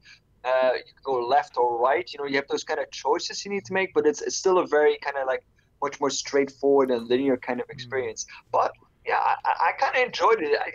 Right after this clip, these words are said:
Speaker 1: I'm not a really big horror kind of fan, uh, mostly because of the jump scares. I really don't like it when you do that. Uh, it really freaks me out. But, um, this kind of atmospheric kind of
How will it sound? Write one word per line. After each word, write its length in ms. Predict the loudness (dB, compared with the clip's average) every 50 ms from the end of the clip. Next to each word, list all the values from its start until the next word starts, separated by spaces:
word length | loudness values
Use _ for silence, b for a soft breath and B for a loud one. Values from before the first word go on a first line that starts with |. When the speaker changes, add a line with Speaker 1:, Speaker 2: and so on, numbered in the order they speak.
| -6 -6
Speaker 1:
I'm 80 | -2 2
not 160 | 2 4 4
a 100 | 4 0 0
really 200 | -6 -12 -12 -14 -18 _
big 160 | -2 -2 -2 -2
horror 400 | -6 -6 0 2 4 4 4 2 0
kind 160 | -4 -6 -6
of 60 | -8 -10
fan, 280 | -8 -8 -8 -8 -10 -14 -18 -20 _ _ _ -16 -6 0
uh, 200 | 0 2 2 0 -2 -4 _
mostly 300 | 0 0 0 -2 -6 -12
because 260 | -14 -10 -12 -12 -12 -12
of 80 | -16
the 80 | -18 -16 -8
jump 240 | -4 -4 -4 -4 -4
scares. 480 | -10 -8 -6 -4 -4 -4 -6 -8 -6 -2
I 60 | -2 -2 -2 -2
really 160 | -6 -8 -4
don't 240 | -2 -2 -2 -2 -2 0
like 240 | 0 0 0 -2 -6
it 80 | -14 -10 -8
when 120 | -8 -8 -8
you 200 | -10 -12 -14 -12
do 60 | -8 -2 0
that. 180 | 0 0 0 0
Uh, 300 | 0 2 2 2 2 0
it 80 | -4 -8 -12
really 160 | -16 -16 -16 -18 _ _
freaks 240 | -18 -14 -14 -14 -10
me 80 | -4 0
out. 240 | 2 2 2 0 -4 -10 B B B B B B B _ _ -16 -2
But, 240 | 2 2 2 2 2 2 2
um, 380 | 2 4 4 4 2 0 -4 -14 _ _ _ 0
this 140 | 0 0 0
kind 200 | -2 -2 -2 -2
of 80 | -2 -2 -2 -2
atmospheric 720 | -2 0 0 -2 -2 -2 -6 -4 -2 0 0 0 -2 -2
kind 160 | -4 -4 -4
of 60 | -6